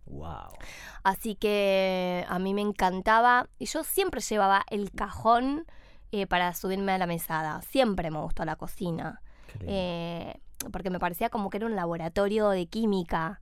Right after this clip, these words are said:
Speaker 1: Y sí,
Speaker 2: Eh,
Speaker 1: lo es.
Speaker 2: y lo es. Hoy digo, es un laboratorio. Eh, pero en ese momento era como que yo sentía que era una química que estaba en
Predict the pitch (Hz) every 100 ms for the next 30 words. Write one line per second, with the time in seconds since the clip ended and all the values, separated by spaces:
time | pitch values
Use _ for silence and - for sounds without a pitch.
0 | - - 80 - - 185 180 175 175 175
1 | 170 170 170 - 190 180 180 190 196 190
2 | - - 214 214 208 180 185 202 196 180
3 | 170 170 190 185 175 165 - - - -
4 | - 196 214 - - 190 180 226 208 196
5 | 240 247 226 202 208 196 175 175 - -
6 | 214 196 233 247 208 190 170 170 214 247
7 | 240 196 170 185 202 185 175 165 170 170
8 | - 214 226